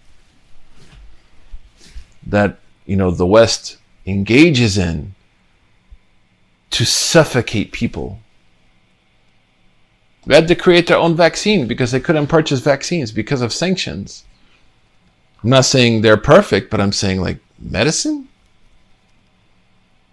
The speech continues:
Doesn't medicine follow under a dururi, a dunyawi? Isn't it right? The vaccine, and look, we see America. Why is the vaccine free?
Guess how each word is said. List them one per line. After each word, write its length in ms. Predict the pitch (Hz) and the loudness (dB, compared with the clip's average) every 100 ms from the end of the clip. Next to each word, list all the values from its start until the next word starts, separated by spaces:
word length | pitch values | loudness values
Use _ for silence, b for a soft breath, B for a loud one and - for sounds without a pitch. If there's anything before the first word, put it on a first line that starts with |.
| _ _ _ _ _ - | _ _ _ _ _ -6
Doesn't 380 | - 147 175 123 | 2 4 4 4
medicine 380 | 143 165 - 147 | 4 4 2 2
follow 300 | 160 151 147 | 6 6 6
under 380 | 139 147 143 131 | 4 2 4 4
a 60 | |
dururi, 640 | 120 113 113 135 151 160 117 | 4 4 6 6 6 4 2
a 60 | |
dunyawi? 640 | 110 135 160 175 190 202 180 _ _ _ _ _ _ _ _ _ - | 2 2 2 0 -2 -6 -14 _ _ _ _ _ _ _ _ _ 0
Isn't 160 | 165 | 4
it 100 | 208 | 8
right? 360 | 175 208 190 - _ _ _ | 8 6 4 -2 _ _ _
The 100 | 113 | 0
vaccine, 560 | 131 170 - 202 196 185 | 6 6 6 4 4 4
and 220 | - 170 | 2 4
look, 200 | 175 - | 4 4
we 80 | 143 | 2
see 160 | - | 4
America. 420 | 180 127 127 113 104 | 4 6 4 4 4
Why 200 | 123 180 | 8 8
is 80 | 170 | 6
the 60 | |
vaccine 420 | 175 185 - 185 | 4 4 4 0
free? 400 | 180 233 185 - | 0 0 -2 -4